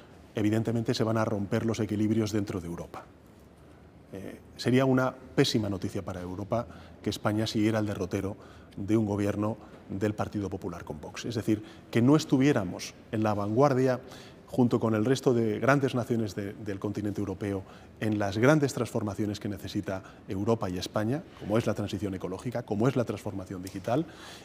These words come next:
y cuestionáramos esos grandes consensos. Hay algo mucho más peligroso que Vox, y es un Partido Popular que asume los postulados y las políticas de Vox. Y esto es lo que estamos viendo, un negacionismo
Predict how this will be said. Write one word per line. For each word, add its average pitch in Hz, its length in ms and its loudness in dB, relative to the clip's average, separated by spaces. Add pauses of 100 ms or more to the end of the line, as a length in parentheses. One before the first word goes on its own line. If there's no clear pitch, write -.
(120)
y 170 280 6 (420)
cuestionáramos 135 800 4 (180)
esos 147 300 4
grandes 113 360 2
consensos. - 680 -12 (760)
Hay 175 200 6
algo 175 180 6
mucho 151 300 4
más 139 260 4
peligroso 110 640 2 (100)
que 110 100 -4
Vox, - 360 0 (480)
y 123 100 4
es - 100 2
un 165 100 4
Partido 143 360 4
Popular 135 380 2 (120)
que 120 140 -2
asume 208 440 0 (460)
los 113 180 0
postulados 123 560 2
y 123 40 4
las 104 140 -2
políticas 95 420 -6
de - 80 -12
Vox. - 300 -14 (1000)
Y 135 60 2
esto 170 160 2
es 170 80 0
lo 175 60 4
que - 80 0
estamos 135 340 2
viendo, 151 300 0 (580)
un 165 180 8
negacionismo 156 840 4